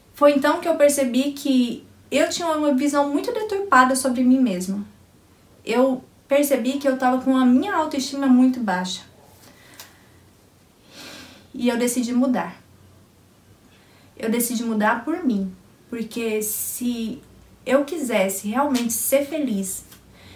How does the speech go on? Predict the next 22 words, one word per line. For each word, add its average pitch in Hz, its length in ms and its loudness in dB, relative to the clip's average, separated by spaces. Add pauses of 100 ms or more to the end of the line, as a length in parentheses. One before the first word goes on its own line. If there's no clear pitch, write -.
se - 220 -4
eu 269 120 6
quisesse 233 380 -2
realmente 214 880 -2 (1200)
mudar 254 520 4
minha 349 200 -6
vida 220 280 -2
e 220 60 -2
seguir 254 720 -2 (800)
e 254 100 4
fazer 277 340 2
um 370 100 -2
novo 330 180 2
capítulo 254 540 -4
da 202 180 -4
minha 214 160 -2
história, 247 480 -2
eu 220 140 -4
precisava 226 1040 -4 (380)
seguir 226 300 -4
em 240 80 -2
frente 233 720 -6